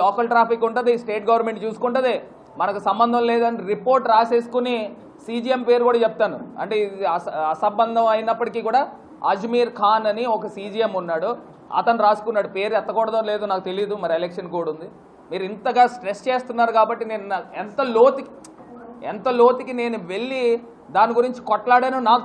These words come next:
తెలుసు, ఎంత కొట్లాడానో నాకు తెలుసు. ఇవాళ మోరంపూడి ఫ్లైఓవర్ ఓపెనింగ్ ఇచ్చింది కూడా రెండు వందల అడుగులు,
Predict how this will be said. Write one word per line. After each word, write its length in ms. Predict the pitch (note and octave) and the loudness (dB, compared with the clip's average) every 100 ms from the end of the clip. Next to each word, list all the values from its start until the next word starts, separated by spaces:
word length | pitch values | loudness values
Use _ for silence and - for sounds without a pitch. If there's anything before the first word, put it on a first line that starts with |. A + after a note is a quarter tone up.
| C4 | -2
తెలుసు, 260 | A#3 - - - - - - - - - - - - - - - - D#3 | -4 -6 -16 -20 -20 -20 -20 -20 -20 -20 -20 -20 -20 -20 -20 -20 -14 -10
ఎంత 140 | G3 B3 | -4 2
కొట్లాడానో 460 | A#3 A3+ B3+ B3+ B3+ A#3+ | 2 4 2 2 -2 2
నాకు 160 | A3 A#3 | 2 2
తెలుసు. 260 | A#3 G#3+ - - - - - - - - E3+ | -4 -4 -12 -18 -20 -20 -20 -20 -20 -8 4
ఇవాళ 240 | A#3+ C4 B3+ C#4 - - - - - D3+ | 6 8 6 4 -4 -16 -20 -18 -10 0
మోరంపూడి 480 | A3 C4 B3+ C4 B3+ | 2 2 -2 -2 -2
ఫ్లైఓవర్ 360 | A#3 A#3 B3 A#3+ A#3 G3+ | -2 0 0 -2 -2 -2
ఓపెనింగ్ 340 | A#3 B3+ B3+ B3 | -2 -4 -8 -8
ఇచ్చింది 220 | B3+ A#3+ B3+ | -6 -2 0
కూడా 100 | B3 G3+ | 0 -2
రెండు 200 | A3 A#3 A#3+ | -2 2 4
వందల 240 | A#3+ A#3 G#3+ | 4 4 4
అడుగులు, 280 | C4 B3 | 4 0